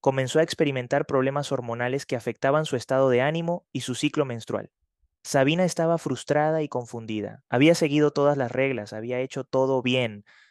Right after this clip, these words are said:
según los gurús de la dieta, pero su cuerpo estaba enviando señales de alarma que no podía ignorar. Así que decidió buscarme para encontrar una solución.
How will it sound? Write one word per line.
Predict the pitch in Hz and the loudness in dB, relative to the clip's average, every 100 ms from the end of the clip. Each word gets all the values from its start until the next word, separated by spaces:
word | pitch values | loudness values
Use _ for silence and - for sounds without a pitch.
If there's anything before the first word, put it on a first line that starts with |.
| _ | _
según | - 123 156 | -4 0 2
los | 165 | 2
gurús | 139 127 131 | 2 0 0
de | 131 | 0
la | 117 | 0
dieta, | 110 117 - - - _ _ - | 2 0 -2 -8 -16 _ _ -2
pero | 139 | 0
su | 139 135 | 0 2
cuerpo | 165 - 180 | 4 4 2
estaba | 151 151 156 | 0 -2 -2
enviando | 147 143 143 156 | 0 -2 0 -2
señales | 151 127 131 139 131 | -4 -4 -2 0 2
de | |
alarma | 117 127 131 131 | 2 0 -2 -8
que | 120 | -8
no | 127 | -4
podía | 139 131 131 | 0 2 0
ignorar. | 120 110 101 - _ _ _ _ - _ - | -2 -8 -10 -12 _ _ _ _ -20 _ -6
Así | 123 170 | -2 2
que | 214 | 4
decidió | 208 185 160 143 185 | 4 4 2 4 4
buscarme | 202 175 147 151 165 | 4 0 0 0 -2
para | 143 127 | -2 -2
encontrar | 120 117 127 131 | -6 -4 -2 -2
una | 131 | -6
solución. | 120 113 107 - | -6 -6 -8 -14